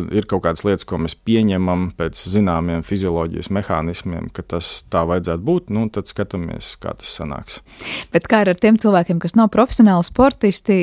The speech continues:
Speaker 2: nu, un mēs nevarēsim uzreiz teikt, tur, tur ir trenēta jau sirds vai mazāk trenēta
Speaker 1: Mhm.
Speaker 2: sirds. Nu, kad parasti sakām, veselīgi ir skriet, tad mēs varam teikt, ka tad, kad cilvēks uzsāk to skriešanu, savu, <laughs> nezinu, apņemšanos, eh, ko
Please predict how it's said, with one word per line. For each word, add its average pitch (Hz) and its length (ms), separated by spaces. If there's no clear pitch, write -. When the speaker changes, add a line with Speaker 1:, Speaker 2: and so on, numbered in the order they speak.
Speaker 2:
nu, 196 240
un 180 320
mēs 175 220
nevarēsim 156 420
uzreiz 156 220
teikt, 151 180
tur, 202 160
tur 131 160
ir - 80
trenēta 170 480
jau 147 160
sirds 175 400
vai 151 160
mazāk 190 560
trenēta 202 400
Speaker 1:
Mhm. 98 80
Speaker 2:
sirds. 208 240
Nu, 202 180
kad 190 220
parasti 170 320
sakām, 170 260
veselīgi 160 600
ir - 40
skriet, 330 640
tad 190 240
mēs 170 240
varam 285 240
teikt, 330 320
ka 180 80
tad, 226 240
kad 233 220
cilvēks 180 400
uzsāk - 400
to 160 100
skriešanu, 170 600
savu, 190 280
<laughs> 190 260
nezinu, 143 260
apņemšanos, 160 640
eh, - 880
ko 254 180